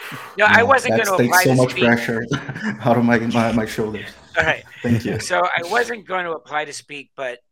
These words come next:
Speaker 1: uh, we did get a W P Tavern post this week or last week about, um, not, you know, what you're, Nathan, what you were talking about, but also, uh, I know they're always interested in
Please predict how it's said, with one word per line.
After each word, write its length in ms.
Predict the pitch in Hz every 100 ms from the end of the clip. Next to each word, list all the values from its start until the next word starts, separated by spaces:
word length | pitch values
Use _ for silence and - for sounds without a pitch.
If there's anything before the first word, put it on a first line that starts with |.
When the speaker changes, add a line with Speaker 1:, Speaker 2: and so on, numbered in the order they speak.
| _ _ _ _ _ -
Speaker 1:
uh, 680 | 135 127 120 117 113 110 110 _
we 120 | - 143
did 200 | 202 208
get 140 | 202
a 100 | 165
W 320 | 151 160 156
P 240 | - 139 135
Tavern 600 | 131 135 135 135 123 113
post 340 | 139 156 147
this 220 | - 110 -
week 240 | 110 98 _ _
or 120 | - 104
last 320 | 98 120 -
week 260 | 98 82 _ - - - - _ -
about, 520 | 131 135 135 127 123 -
um, 680 | 127 120 117 113 110 110 113 _ _ _ _ _ _
not, 260 | - 151 - _
you 120 | 160 156
know, 80 | 143
what 180 | 147 160
you're, 200 | 151 156 _ _
Nathan, 300 | 151 156 139
what 120 | 123
you 80 | 123
were 80 | 120
talking 340 | - 170 170
about, 260 | 127 120 117
but 140 | 139 -
also, 680 | 165 208 202 170 143 135 123 - - - - - - _
uh, 260 | 139 139 135 - -
I 80 | 165
know 180 | 196 220
they're 160 | 180
always 260 | 165 180 143
interested 340 | 160 180 147
in 180 | 139 127